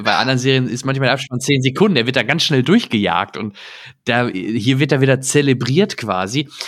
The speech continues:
Was ich aber okay finde, ähm, solange halt der Inhalt nicht zu kurz kommt. Und zum Inhalt muss ich echt sagen, natürlich auch für einen Cineasten oder jemand, der auch ein bisschen älter ist,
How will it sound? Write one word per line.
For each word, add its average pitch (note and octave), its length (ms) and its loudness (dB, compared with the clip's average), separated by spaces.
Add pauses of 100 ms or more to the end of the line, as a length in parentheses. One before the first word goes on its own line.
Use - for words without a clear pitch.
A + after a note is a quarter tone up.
(140)
Was E3 180 0
ich G#3+ 100 4
aber E3 140 4
okay F3+ 280 4
finde, B3 520 0
ähm, E3+ 360 2
solange D3 340 0
halt C#3+ 140 2
der C3+ 80 2
Inhalt D3+ 280 2
nicht - 140 -8
zu - 120 -8
kurz A2 300 -2
kommt. C#3 300 0
Und B2 200 -2 (400)
zum B2+ 180 -2
Inhalt D3 300 2
muss C#3 180 2
ich C3 120 -2
echt C3 180 -8
sagen, B2 320 2
natürlich G#2+ 340 0
auch A#2 120 2
für - 120 -2
einen A#2 80 0
Cineasten A#2+ 640 -2
oder A#2 140 2
jemand, A#2+ 320 2
der G#2+ 100 4
auch A#2 40 2
ein A#2 60 -2
bisschen - 280 -6
älter A#2+ 300 0
ist, B2+ 280 -2